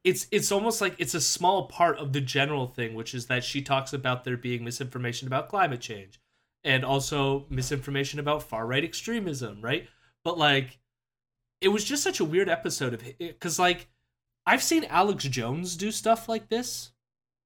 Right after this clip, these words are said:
And, like, hooray, one billion dollars. I know we're not gonna cover it really, but might as well throw it in here since I just brought up his name. <laughs> Uh, but, like,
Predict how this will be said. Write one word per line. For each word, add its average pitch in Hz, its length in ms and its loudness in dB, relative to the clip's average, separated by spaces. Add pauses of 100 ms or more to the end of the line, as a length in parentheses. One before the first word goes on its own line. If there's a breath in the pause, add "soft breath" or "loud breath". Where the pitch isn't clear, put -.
(440)
And, 143 200 2
like, 123 280 2
hooray, 143 640 2
one 135 320 0
billion 131 320 0
dollars. 123 420 0
I 123 80 -2
know 117 160 -2
we're 120 120 -4
not 120 180 -2
gonna 110 220 -10 (200)
cover 131 240 0
it 135 80 0
really, 151 200 -4
but 127 160 -6
might 120 160 -2
as 120 140 -4
well 120 100 -4
throw 123 200 -2
it 113 60 -4
in 113 120 -6
here 131 180 -4
since 127 180 -8
I 110 40 -8
just 120 240 -6
brought 127 140 -2
up 127 100 -6
his 113 160 -12
name. 196 240 -8 (100)
<laughs> - 20 4 (1400 loud breath)
Uh, 165 300 6 (840)
but, 226 120 8
like, 208 380 6